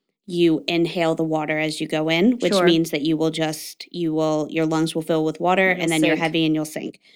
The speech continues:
Speaker 1: Um, if you don't inhale, then you're more likely to float. And then different temperatures in the water.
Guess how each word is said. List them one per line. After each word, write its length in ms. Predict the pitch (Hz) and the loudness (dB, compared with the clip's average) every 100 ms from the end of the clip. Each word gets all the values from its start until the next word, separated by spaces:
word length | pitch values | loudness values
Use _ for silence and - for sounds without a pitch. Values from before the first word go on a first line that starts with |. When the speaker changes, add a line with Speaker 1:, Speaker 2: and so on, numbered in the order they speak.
| - _ _ | -20 _ _
Speaker 1:
Um, 240 | 175 165 160 | -2 0 -2
if 140 | 156 | -4
you 60 | 165 | 0
don't 200 | 165 156 | 0 2
inhale, 400 | 175 180 190 202 | 0 2 2 2
then 180 | 185 170 | 2 0
you're 220 | 165 160 | 2 0
more 240 | 160 156 | 0 -2
likely 340 | 156 156 160 160 | -2 -4 -2 -2
to 60 | |
float. 540 | 160 - 285 87 - - _ _ _ - | -4 0 2 0 -6 -20 _ _ _ -2
And 160 | 180 | 2
then 360 | 175 165 165 151 - | 4 4 2 0 -2
different 300 | 190 170 156 | -2 0 -2
temperatures 560 | - 277 269 262 233 208 | 4 6 8 6 4 4
in 60 | 233 | 2
the 80 | |
water. 720 | 214 220 214 214 208 202 202 | 4 4 4 4 4 4 2